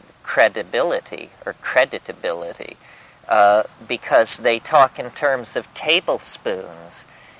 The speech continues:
and people will go to the river and eat two tablespoons. Methods of preparing hauma and soma, which are very puzzling when you try to apply them to a mushroom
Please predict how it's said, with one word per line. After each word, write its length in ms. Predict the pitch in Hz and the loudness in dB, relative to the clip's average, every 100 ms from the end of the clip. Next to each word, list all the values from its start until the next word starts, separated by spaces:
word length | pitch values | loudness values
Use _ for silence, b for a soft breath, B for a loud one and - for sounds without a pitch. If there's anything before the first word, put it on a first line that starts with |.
| B | B
and 220 | 127 117 | -2 -2
people 360 | - 147 - 131 | -4 -6 0 -2
will 180 | 113 110 | 2 -2
go 360 | 107 117 120 120 | -2 2 4 4
to 120 | 123 | 0
the 120 | 113 | -2
river 520 | 110 139 147 151 143 | 0 2 2 4 6
and 180 | 135 131 | 4 2
eat 160 | 127 131 - | -4 -8 -10
two 240 | - 202 | -6 -6
tablespoons. 1080 | - 127 104 95 98 - 104 90 92 85 - B B B B - | -2 0 0 -2 -10 -8 -8 -8 -10 -16 -20 B B B B -14
Methods 680 | 117 139 180 - 156 120 143 | -2 -2 -2 -2 -2 -2 -8
of 140 | 127 | -8
preparing 640 | - 127 - 147 143 135 127 | -6 -8 -2 2 2 0 -6
hauma 840 | - 165 117 135 156 139 110 107 117 | -4 2 2 2 -4 -4 -4 -4 -6
and 220 | 113 107 | -10 -8
soma, 680 | - - 147 151 160 104 90 _ b b b | -8 -2 0 0 -4 -8 -10 _ b b b
which 240 | 127 120 117 | -4 -2 0
are 100 | 104 | 0
very 460 | 101 120 147 160 | 0 4 4 4
puzzling 800 | 151 - 165 165 143 113 101 104 | -2 0 0 0 -4 -4 -4 -4
when 120 | 107 | -12
you 80 | 104 | -12
try 260 | - 131 107 | -4 0 0
to 120 | 104 | 0
apply 420 | - - 113 113 | -8 0 0 0
them 220 | 113 104 | -4 -12
to 160 | - 107 | -12 -10
a 60 | 98 | -10
mushroom 800 | 101 123 - - 101 80 85 | -8 -8 -8 -12 -12 -12 -14